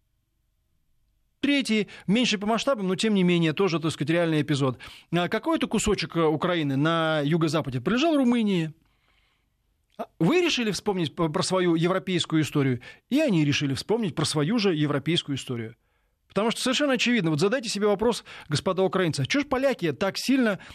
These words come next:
переживают за вашу демократию? Неужели они действительно являются такими прям сторонниками украинской демократии? Да нет, конечно, просто они видят в этом возможность, если уж не государство восстановить своё в таких масштабах, то, по крайней мере, восстановить своё влияние в масштабах,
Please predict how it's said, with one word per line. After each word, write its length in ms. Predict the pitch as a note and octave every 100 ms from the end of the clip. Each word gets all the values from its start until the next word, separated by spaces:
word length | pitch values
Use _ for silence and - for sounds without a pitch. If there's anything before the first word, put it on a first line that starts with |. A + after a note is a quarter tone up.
| - -
переживают 480 | E3+ C3+ G3 G#3+
за 80 | D#3
вашу 180 | E3+ D3+
демократию? 560 | D3 D#3+ D#3 B2 - B2
Неужели 320 | C3+ E3+ A#3
они 200 | F3+ D#3 - -
действительно 560 | B2+ C#3+ - A#3 G3 D#3+
являются 420 | D3 D#3+ E3+ -
такими 320 | D3+ D3+ D3+ - - _
прям 180 | D#3+ D3
сторонниками 540 | - F3 F#3+ D#3 D#3
украинской 380 | D#3 D#3+ D3+ C#3+
демократии? 400 | D#3 D3+ C3+ B2+
Да 100 | C#3
нет, 160 | C#4
конечно, 380 | - D#4+ A#3+ D3
просто 280 | C3 F#3 F#3+
они 200 | F#3+ F#3+
видят 280 | E3+ D#3+ C#3+
в 60 |
этом 280 | A#3+ D4 B3+ - - -
возможность, 920 | C3 G#3 C#3 D#3 C#3+ B2 F#3+ B3+ - - - - -
если 320 | D#3 A#3 A#3
уж 140 | A3
не 100 | G#3
государство 600 | G3+ G#3 G#3 B3+ D#4+ -
восстановить 520 | G3 F#3 G3+ G3+ F3+ -
своё 240 | E3+ D#3+
в 60 | -
таких 280 | D#3 E3
масштабах, 500 | D#3+ E3+ - D#3 B2
то, 100 | -
по 100 | D3+
крайней 240 | E3 G3+ B3
мере, 100 | G3+
восстановить 380 | F3+ F#3+ G3 -
своё 240 | F3 G3
влияние 680 | F3+ G#3+ B3 B3+ F#3 C#3 B2+
в 80 |
масштабах, 600 | C#3 E3 - C4 C#4 C4